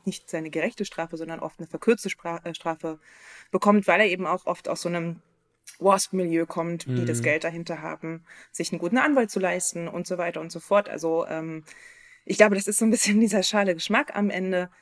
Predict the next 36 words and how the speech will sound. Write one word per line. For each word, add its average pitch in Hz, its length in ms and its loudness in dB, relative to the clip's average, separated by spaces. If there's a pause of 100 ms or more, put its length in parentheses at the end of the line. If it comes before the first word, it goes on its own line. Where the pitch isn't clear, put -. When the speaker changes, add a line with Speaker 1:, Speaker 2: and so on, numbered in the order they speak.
(160)
Speaker 1:
den 180 140 -2
man 160 240 -4
hat, 220 260 -4
weil 180 140 0
man 180 120 -2
das 175 140 -6
Gefühl 185 340 -8
hat, 185 280 -10 (100)
äh, 160 240 -4
dass - 200 -8
hier 156 120 -2
keine 160 540 -2 (600)
Gerechtigkeit - 800 -4
ausgeübt 160 480 -8
wird, 160 140 -6
sondern 165 340 -8
dass - 200 -10
hier 156 160 -4
eine 156 120 -8
junge 151 200 -8
Frau 202 400 -2
oder - 160 -6
zwei 180 220 2
junge 160 280 2
Frauen 160 340 -10
sterben 160 400 -4
müssen. 175 440 -4 (440)
Ähm, 160 600 -2 (400)
den 190 160 6
soll 180 240 8
man 247 160 4
auch - 340 -4
haben. 151 380 -8
Man 165 180 -4
soll 208 400 4
sich, 185 440 -4